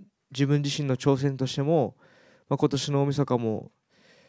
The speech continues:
えー、期待していただいている方や、えー、今年の試合、大晦日の試合、えー、見て、見たいと思ってる方たちに、まあ、試合を見てもらいたいっていう気持ちで試合を決断しました。いや、もう、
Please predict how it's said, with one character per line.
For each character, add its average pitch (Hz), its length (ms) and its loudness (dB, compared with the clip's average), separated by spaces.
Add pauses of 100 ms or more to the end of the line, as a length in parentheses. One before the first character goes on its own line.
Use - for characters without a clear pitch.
(300)
え 113 100 2
ー、 - 20 0
期 - 100 -10
待 127 220 6
し - 80 -2
て 127 400 4
い 135 80 -2
た 139 80 2
だ 135 100 8
い 131 60 6
て 139 80 4
い - 20 8
る 127 80 8
方 123 180 0
や、 110 280 0 (100)
え 117 220 0
ー、 - 40 -2
今 - 120 -4
年 127 200 -2
の 127 120 -4
試 151 140 0
合、 147 120 4 (800)
大 139 140 4
晦 135 160 4
日 120 60 -2
の 117 80 -4
試 135 160 6
合、 135 60 8
え 156 80 -2 (280)
ー、 123 60 -4
見 139 100 0
て、 139 280 4 (120)
見 143 140 0
た 151 120 8
い 131 80 8
と 123 160 8
思 135 140 4
っ 139 60 0
て - 120 2
る 139 120 6
方 143 260 2
た 123 100 2
ち 113 140 -6
に、 110 200 -8 (600)
ま - 80 -2
あ、 - 20 -2
試 139 160 2
合 131 60 6
を 131 40 2
見 131 100 -2
て 139 80 2
も 131 100 0
ら 131 60 2
い 127 60 0
た 117 100 0
い - 20 2
っ 104 40 -6
て - 180 -8
い 110 60 0
う - 20 -2
気 - 120 -14
持 117 120 -8
ち - 120 -14
で 113 240 0 (440)
試 - 220 2
合 131 100 8
を 139 40 4
決 117 200 -4
断 110 160 -6
し - 100 -12
ま 104 100 -6
し - 120 -14
た。 - 60 -18
い - 20 -20 (1120)
や、 160 140 4
も 156 180 2
う、 - 80 -6